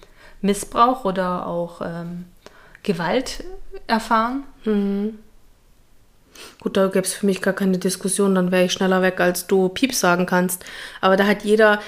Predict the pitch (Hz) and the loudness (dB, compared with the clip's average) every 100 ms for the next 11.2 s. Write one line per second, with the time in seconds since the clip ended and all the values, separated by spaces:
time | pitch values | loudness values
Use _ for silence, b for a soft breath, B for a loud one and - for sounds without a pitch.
0 | B - 240 214 - 226 214 214 226 - | B 2 2 2 0 2 4 4 6 6
1 | 180 190 - 185 175 - 185 - 180 180 | 6 4 0 -2 -4 -4 -6 -4 -4 -2
2 | 190 - - 185 - 202 196 180 185 185 | -4 -6 -8 -6 -4 -2 2 4 4 4
3 | - 180 214 233 233 220 208 190 190 185 | -2 -2 4 6 6 4 -2 -2 -2 -2
4 | B B B B - 190 190 185 185 - | B B B B 0 4 6 4 2 -2
5 | - - - 196 - - 208 185 214 220 | -8 -14 -6 -4 0 4 6 6 8 8
6 | 185 190 185 180 160 - - - 180 175 | 8 8 6 2 0 0 -8 -2 2 4
7 | 170 165 - - 175 175 180 196 190 180 | 4 2 -2 0 0 0 -2 0 2 2
8 | 175 180 180 180 175 175 170 185 185 147 | 0 0 -2 -2 0 0 -2 -4 -2 2
9 | 170 185 185 180 - - - 170 151 160 | 2 2 2 0 0 0 0 -4 -4 -6
10 | 180 - 180 156 - 185 - - - 202 | -8 -4 -2 -2 -2 -4 -4 -8 -10 -8
11 | 196 | -8